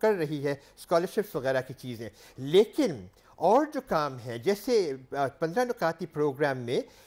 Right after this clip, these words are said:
ये है कि जो भी डेवलपमेंट स्कीम्स हैं, जैसे इंदिरा आवास योजना है और एन-, एम एन आर ई जी ए है, इस प्रकार की जो स्कीमें हैं, हर एक में पन्द्रह फीसद जो है,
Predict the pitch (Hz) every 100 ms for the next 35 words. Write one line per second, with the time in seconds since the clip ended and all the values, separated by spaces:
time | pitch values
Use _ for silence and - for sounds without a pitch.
0 | - 98 190 254 156 147 190 214 202 123
1 | 151 175 165 - 285 135 87 _ _ _
2 | - 113 160 190 214 220 - - 214 208
3 | - 139 135 139 175 190 165 165 170 147
4 | 156 165 131 151 143 160 156 147 147 143
5 | 147 143 - - 143 147 147 147 143 139
6 | 156 160 156 160 156 151 151 156 151 135
7 | 151 160 151 151 151 151 - 165 160 156
8 | 160 151 - 151 160 147 165 - - -
9 | - - 233 - 170 220 262 165 151 220
10 | 254 - _ 196 196 226 240 233 185 170
11 | 208 156 143 131 165 247